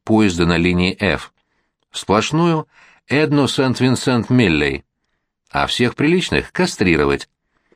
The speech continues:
Кстати, заметил, что тут одни белые. Это, блядь, вообще как?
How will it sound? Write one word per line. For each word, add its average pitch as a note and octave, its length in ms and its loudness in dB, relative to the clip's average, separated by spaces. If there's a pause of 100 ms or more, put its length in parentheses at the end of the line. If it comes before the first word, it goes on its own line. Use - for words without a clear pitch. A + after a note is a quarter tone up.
(260)
Кстати, - 520 -2 (340)
заметил, D3+ 520 0
что - 220 -2
тут B2 200 -2
одни B2 260 0
белые. D2+ 480 2 (340)
Это, - 220 -2
блядь, F#2+ 240 0
вообще A#2+ 300 0
как? B2 340 -4